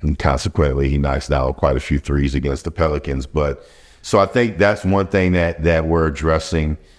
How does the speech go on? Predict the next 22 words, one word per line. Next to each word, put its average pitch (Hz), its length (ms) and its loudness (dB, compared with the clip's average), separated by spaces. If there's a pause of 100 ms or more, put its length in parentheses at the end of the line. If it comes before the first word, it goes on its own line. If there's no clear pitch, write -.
(180)
Um, 76 500 0
and 80 160 -2
then 85 320 2
we're 82 260 2
maybe 82 520 2
getting 80 480 2
back 78 240 2
to 80 100 0
looking 76 480 0
at, 73 520 -4
or 76 240 0
at 73 100 -2
least 80 300 0
having 76 300 2
discussion 73 720 0 (420)
and 73 160 0
working 78 380 0
on 73 320 0 (100)
dictating 80 680 0
again 82 340 0
on 71 200 -2
defense. 78 560 -2